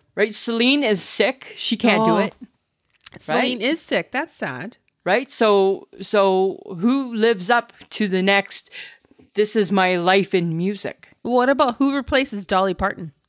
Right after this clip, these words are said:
Speaker 1: Nobody. There's no
Speaker 2: Nobody.
Speaker 1: replacement.
Speaker 2: Yeah.
Speaker 1: There's no replacement 'cause who's still,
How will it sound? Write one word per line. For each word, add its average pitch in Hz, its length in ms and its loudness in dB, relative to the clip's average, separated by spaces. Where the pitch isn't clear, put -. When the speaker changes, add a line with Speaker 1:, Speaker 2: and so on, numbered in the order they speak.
Speaker 1:
Nobody. 175 480 -6
There's 196 200 2
no 233 80 4
Speaker 2:
Nobody. 226 140 0
Speaker 1:
replacement. 240 640 -6
Speaker 2:
Yeah. 240 180 -12
Speaker 1:
There's 202 160 -6
no 220 100 0
replacement 233 640 -2
'cause 196 220 0
who's 247 260 0
still, 226 400 0